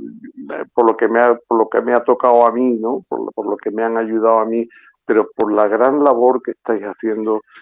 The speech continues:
que estáis haciendo a nivel, a nivel de sociedad también para ayudar a los misioneros, ¿no?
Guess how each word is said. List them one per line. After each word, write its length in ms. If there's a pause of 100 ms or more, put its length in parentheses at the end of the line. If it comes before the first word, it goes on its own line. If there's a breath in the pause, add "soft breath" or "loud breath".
(220 loud breath)
que 80
estáis 280
haciendo 520
a 60
nivel, 840
a 160
nivel 520
de 120
sociedad 640
también 400
para 320 (100)
ayudar 420
a 20
los 260
misioneros, 580 (200)
¿no? 200